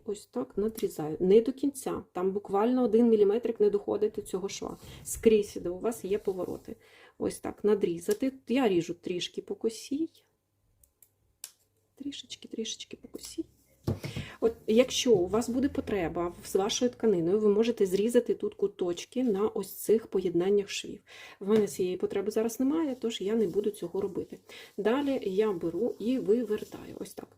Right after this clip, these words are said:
Я, бачите, ось воно все складено. Я розвертаю його, знаходжу ось цю ручечку І ось так за ручечку акуратненько.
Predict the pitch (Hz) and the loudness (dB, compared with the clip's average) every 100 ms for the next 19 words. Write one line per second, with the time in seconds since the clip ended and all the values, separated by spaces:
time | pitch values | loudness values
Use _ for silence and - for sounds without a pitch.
0 | - _ _ - 175 - _ _ _ _ | -20 _ _ -10 -8 -8 _ _ _ _
1 | _ _ _ _ _ _ _ _ - 226 | _ _ _ _ _ _ _ _ -14 -14
2 | - - - _ _ _ _ _ _ _ | -12 -16 -18 _ _ _ _ _ _ _
3 | _ - - 190 175 165 - - - 247 | _ -20 -16 -8 -8 -8 -16 -16 -8 -6
4 | 277 247 - _ _ _ _ _ _ _ | -6 -8 -12 _ _ _ _ _ _ _
5 | _ _ - 196 180 165 - 202 - 190 | _ _ -4 -2 -2 -6 -6 -6 -4 -8
6 | - 160 156 175 208 262 339 - _ _ | -6 -8 -6 -4 -4 -2 -4 -6 _ _
7 | 226 208 - 196 170 170 170 - 185 262 | 2 2 6 4 4 -6 -8 -10 -8 -8
8 | - - - - - - - - 403 320 | -8 -10 -12 -12 -20 -20 -20 -2 0 2
9 | 220 214 185 208 262 - - 196 185 190 | 0 -2 -2 -2 -2 -8 -8 -8 -6 -4
10 | 202 247 214 202 | -4 -4 -4 -6